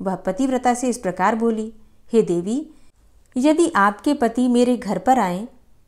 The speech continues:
तो मैं एक दिन उनकी इच्छा अवश्य पूर्ण करूंगी।" पतिव्रता ने कहा, "सुंदरी, मैं आज ही रात में अपने पति को लेकर तुम्हारे घर आ जाऊंगी और जब वे अपनी अभीष्ट वस्तु का उपभोग करके संतुष्ट हो जाएंगे, तब पुनः उनको अपने घर वापस ले जाऊंगी।"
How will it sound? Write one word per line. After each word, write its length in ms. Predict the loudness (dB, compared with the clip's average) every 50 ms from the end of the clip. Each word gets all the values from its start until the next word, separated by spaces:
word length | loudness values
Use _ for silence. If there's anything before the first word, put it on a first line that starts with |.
| _ _ _ _
तो 100 | 0 2
मैं 180 | 2 2 0 -2
एक 360 | -2 -2 -2 -2 -2 -2 -2
दिन 160 | -2 -2 -2
उनकी 320 | 0 -2 -2 0 0 -2 -2
इच्छा 260 | -2 -4 -4 -4 -2
अवश्य 280 | -2 -2 -2 -2 -4 -2
पूर्ण 240 | 0 0 0 0
करूंगी।" 500 | 0 0 0 0 0 0 -2 -4 -6 -8 -12 _ _ _ _ -20 _ _ _ _ -20 _ _ _ _ -2
पतिव्रता 500 | 0 0 0 0 0 0 0 0 -2 -4
ने 140 | -4 -4
कहा, 320 | -6 -6 -8 -8 -8 -10 -10 -12 -12
"सुंदरी, 680 | -8 -6 -4 -4 -2 -2 -2 -2 -2 -4 -6 -8 -12 -20 _ _ _ _ _ -2
मैं 160 | 0 0 0 0 0
आज 220 | 0 0 0 0
ही 200 | 0 2 2 2
रात 260 | 4 4 2 2 0 0
में 100 | 0 0
अपने 200 | 0 0 0 -2
पति 300 | 0 0 -2 -2 -2 -4
को 140 | 0 2 2
लेकर 280 | 2 2 0 -2 -2 -2
तुम्हारे 380 | -2 -4 -4 -2 0 -2 -2
घर 180 | -2 0 0 0
आ 100 | 0 0
जाऊंगी 440 | 0 -4 -6 -8 -8 -10 -12 -16 -18 _ _ _ _ _ _ -20 _ _ _
और 120 | 2 2 4
जब 260 | 4 2 0 2 2
वे 120 | 2 0
अपनी 240 | 0 0 -2 -4 -2
अभीष्ट 340 | -2 -2 -2 -2 -4 -2 -2
वस्तु 280 | -2 -2 -2 -4 -4
का 120 | -2 -2 -2
उपभोग 580 | -2 -4 -8 -8 -8 -4 -2 0 -2 0 0
करके 320 | -2 -2 -2 -2 -6 -8 -6
संतुष्ट 500 | -6 -6 -8 -4 -2 -2 -2 -2 -2 -4
हो 100 | -4 -2
जाएंगे, 560 | -2 -4 -4 -4 -6 -6 -6 -8 -8 -10 -14 _ _ -20 _ _ _ _ 0 0
तब 180 | 0 0 0 -4
पुनः 180 | -2 -2 0 0
उनको 360 | 0 0 0 0 0 -2 -4
अपने 460 | -4 -6 -8 -10 -8 -6 -4 -4 -4
घर 160 | -4 -4 -2
वापस 360 | -2 -2 -2 0 -2 -4 0 0
ले 120 | 0 2
जाऊंगी।" 440 | 2 2 2 2 0 -2 -4 -6